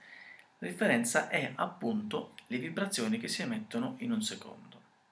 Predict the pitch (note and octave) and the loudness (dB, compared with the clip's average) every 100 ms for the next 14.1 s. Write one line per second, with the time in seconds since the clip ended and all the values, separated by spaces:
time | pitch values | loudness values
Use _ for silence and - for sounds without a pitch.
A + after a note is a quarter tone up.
0 | - G#3 G3+ - - - - - - - | -4 0 0 -2 -2 0 0 -2 -4 -6
1 | G2 G2+ F#2+ G2 G2 G#2 G2+ G2+ G2+ - | -6 -4 -2 -4 -4 -4 -6 -6 -8 -10
2 | - - - - - - - - _ _ | -10 -8 -8 -8 -8 -10 -10 -14 _ _
3 | _ _ _ - - - G2+ F#2+ F#2+ F#2+ | _ _ _ -20 -14 -2 -2 0 -4 -8
4 | - - - - A2 - - _ _ _ | -12 -14 -6 2 2 0 -14 _ _ _
5 | - - - - - - _ - C3 A#2 | -20 -20 -20 -20 -20 -20 _ -2 0 2
6 | G#2+ A#2 - - - _ C3 D3 C#3+ C#3+ | 2 2 2 -4 -20 _ 2 4 2 0
7 | C#3+ A#2 G#2+ G#2 F#2+ F#2 A2+ - - - | 0 0 0 -2 -2 -4 -4 -4 -8 -20
8 | _ _ _ _ _ _ _ - G#2 G2 | _ _ _ _ _ _ _ -2 0 0
9 | G#2+ G#2 G#2+ G2 G2+ G#2+ G#2+ G#2+ G#2 F#2+ | -2 -2 -2 -6 -6 0 0 0 -4 -2
10 | B2+ B2+ - - A#2 A2+ - - G#2 F#2+ | -2 0 -2 0 0 0 -2 -6 -6 -8
11 | F#2+ - - - - - _ _ _ _ | -10 -12 -14 -18 -20 -20 _ _ _ _
12 | - G#3+ G#3+ D#3+ - - B2+ - A#2+ A#2 | -2 0 2 2 0 -2 -4 -6 -6 -4
13 | A#2 - A2 A2 - - A#2 A#2+ A#2+ A2+ | -2 -2 -4 -4 -6 -4 0 0 0 -2